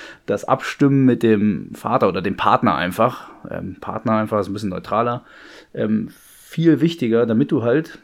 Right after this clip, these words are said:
wer auch immer in der Familie dieser Leistungssportler halt ist, irgendwie noch, ähm, wieder einsteigen kannst, wieder zurückkommen kannst.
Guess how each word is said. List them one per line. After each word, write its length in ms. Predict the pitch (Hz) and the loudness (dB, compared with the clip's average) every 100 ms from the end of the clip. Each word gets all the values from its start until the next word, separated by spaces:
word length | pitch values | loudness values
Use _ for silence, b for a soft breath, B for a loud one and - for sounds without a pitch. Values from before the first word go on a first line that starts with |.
| _ | _
wer 120 | - 120 | 2 2
auch 80 | |
immer 200 | 117 147 | 4 4
in 80 | 117 | 4
der 80 | 113 | 4
Familie 320 | 113 117 117 | 4 2 2
dieser 400 | 110 101 98 98 | 0 0 -2 -2
Leistungssportler 640 | 113 110 - 113 - 104 104 | 0 0 0 -6 -2 -2 0
halt 100 | 82 | -2
ist, 160 | - | -4
irgendwie 340 | - 110 113 113 | -2 0 2 2
noch, 320 | 110 107 - B B B B B | 2 0 -10 B B B B B
ähm, 640 | 117 107 107 107 104 - 110 | 0 2 2 2 0 -4 0
wieder 160 | 113 | 2
einsteigen 400 | 92 226 - 92 | 4 2 0 -4
kannst, 180 | 90 90 | -4 -4
wieder 140 | 110 | -4
zurückkommen 400 | 110 147 151 98 | -2 -4 -2 -4
kannst. 380 | 87 85 82 - | -4 -10 -12 -20